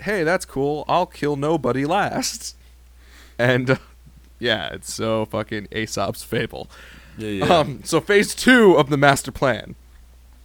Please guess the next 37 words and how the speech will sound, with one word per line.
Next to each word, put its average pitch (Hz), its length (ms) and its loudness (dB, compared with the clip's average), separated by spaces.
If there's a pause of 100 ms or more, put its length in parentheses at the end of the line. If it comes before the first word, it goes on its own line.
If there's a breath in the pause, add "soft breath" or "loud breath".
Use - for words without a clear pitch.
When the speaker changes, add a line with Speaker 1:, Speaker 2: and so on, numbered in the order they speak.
(100)
Speaker 1:
Now, 135 220 2
Odysseus, 196 680 -2
if 135 120 -6
you 127 100 -6
don't 123 200 -4
know, 113 240 -4
is 107 140 -10
a 117 80 -10
really 107 440 -8
strong 98 480 -6
guy. 85 420 -6 (520 loud breath)
Uh, 104 240 -4
part 139 300 0
of 127 100 -2
his 127 160 -6
story 123 300 0
is 110 100 -2
that 120 160 0
he 123 80 -2
can 123 220 -6
pull 127 480 0
back 107 480 -2
and 104 120 -6
string 107 320 -4
a 107 80 -6
bow 120 540 2
that 107 220 -6
nobody 98 360 -8
else 95 300 -8
can 107 460 -12 (340)
do 78 380 -8 (160)
'cause 95 160 -16
he's - 160 -14
fucking - 360 -10
really - 220 -14
strong. - 380 -12 (680 soft breath)
Um, 107 360 -4